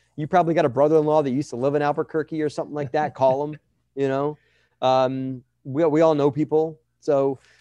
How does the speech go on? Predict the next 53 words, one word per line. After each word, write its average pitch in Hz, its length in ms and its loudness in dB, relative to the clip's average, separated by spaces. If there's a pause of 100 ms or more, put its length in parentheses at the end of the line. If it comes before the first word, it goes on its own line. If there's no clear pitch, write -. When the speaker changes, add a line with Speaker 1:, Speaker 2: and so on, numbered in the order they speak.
Speaker 1:
uh, 139 240 6
redo 139 520 -4
your 175 200 -2
own 165 240 0
homework 143 520 -2
on 131 100 -2
the 120 60 -2
markets. 123 440 -4
Do 135 240 -6
not 156 300 -4
blindly 131 560 -4
go 123 280 -2
in 117 160 -4
and 104 120 -10
trust 120 280 -6
all 127 60 -6
the 113 120 -8
data 113 260 -6
the 113 80 -6
syndicator 113 580 -8
gives 127 320 -6
you. 90 220 -12 (300)
As 139 180 0
a 139 120 4
passive 151 500 -6
investor, 135 600 -8
or 131 160 0
as 117 160 0
Robert 131 280 -2
Kiyosaki 123 480 -6
calls 120 280 -2
it 127 80 -6
in 113 60 -16
Cash 123 220 -6
Flow 123 100 -4
Quadrant, 120 560 -6
the 117 100 -8
I 113 160 0
Quadrant, 139 560 -2
right? 135 280 -2 (200)
It's 110 120 -16
a 117 40 -14
great 110 380 -4
book. 120 220 -6
You 120 60 -14
guys - 160 -4
should 131 100 -8
all 113 100 -2
read 113 160 -6
that. 98 220 -8 (300)
Speaker 2:
Oh, 110 40 -14
yeah. 131 140 2
Speaker 1:
Um, 123 300 -4